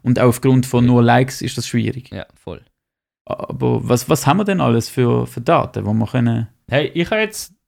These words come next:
Speaker 2: äh, immer noch das Professional Dashboard offen von mir und ich glaub, wir können jetzt einfach mal auf die Insights tippen.
Speaker 1: Das muss man vielleicht auch noch schnell einwerfen.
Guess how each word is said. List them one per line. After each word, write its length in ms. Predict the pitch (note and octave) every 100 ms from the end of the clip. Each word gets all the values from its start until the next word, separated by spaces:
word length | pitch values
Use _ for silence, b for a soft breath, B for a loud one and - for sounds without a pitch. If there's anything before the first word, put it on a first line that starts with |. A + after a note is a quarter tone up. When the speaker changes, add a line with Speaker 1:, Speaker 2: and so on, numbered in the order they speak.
| -
Speaker 2:
äh, 280 | C#3+ C#3 A#2+
immer 140 | F3
noch 260 | F3 E3 E3
das 160 | C3+
Professional 680 | - C#3+ C#3 D3 C3+ C#3 B2
Dashboard 580 | A#2+ B2 C#3 - C3 B2+
offen 260 | - C#3+ -
von 140 | B2 A#2
mir 340 | C3 C3 D#3
und 140 | F3 A#2+
ich 100 | -
glaub, 140 | -
wir 60 | G#2+
können 260 | A#2+ G#2+ G#2
jetzt 180 | G#2 A#2
einfach 200 | C3 C3+
mal 220 | A#2 G#2+
auf 160 | G#2 - _ -
die 220 | C3+ - -
Insights 520 | A#2 C3+ D#3 C#3 C3+ -
tippen. 280 | C3+ - C#3
Speaker 1:
Das 140 | B2
muss 160 | C#3 B2
man 100 | B2
vielleicht 160 | A#2+
auch 40 | C3
noch 80 | C#3
schnell 120 | C#3
einwerfen. 360 | C3+ A#2 G#2+